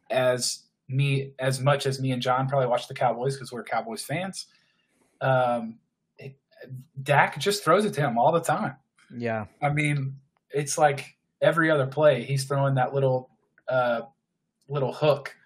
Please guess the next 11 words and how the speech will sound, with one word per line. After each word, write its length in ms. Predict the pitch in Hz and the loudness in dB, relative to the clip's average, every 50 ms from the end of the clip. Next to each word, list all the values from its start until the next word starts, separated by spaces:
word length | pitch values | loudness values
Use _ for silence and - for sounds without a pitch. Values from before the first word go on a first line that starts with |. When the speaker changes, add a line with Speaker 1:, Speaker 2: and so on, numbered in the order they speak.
| _ _ _ _ - 156 | _ _ _ _ -20 -10
Speaker 1:
for, 160 | - - 135 | -6 0 2
like, 200 | 131 127 139 - | 2 2 2 0
eight 200 | 131 143 139 - | -2 -4 -4 -2
yards 440 | 135 135 131 135 127 120 113 - - | 2 4 6 6 6 4 2 -4 -8
to 100 | - 135 | -8 -2
Dalton 340 | 120 123 117 117 113 120 113 | 0 0 0 0 0 -6 -8
Schultz. 460 | - 127 120 107 101 - - - - _ _ _ _ _ - - | -6 -6 -4 -6 -6 -8 -12 -16 -18 _ _ _ _ _ -12 -8
Speaker 2:
Yeah. 240 | 104 107 107 101 92 - _ _ _ _ _ _ _ - | -6 -4 -4 -6 -8 -10 _ _ _ _ _ _ _ -4
Speaker 1:
And 160 | 135 139 151 | -2 -2 0
it 80 | 165 160 | 2 4
works. 460 | 147 165 202 - - - - - | 4 4 4 4 2 -4 -10 -12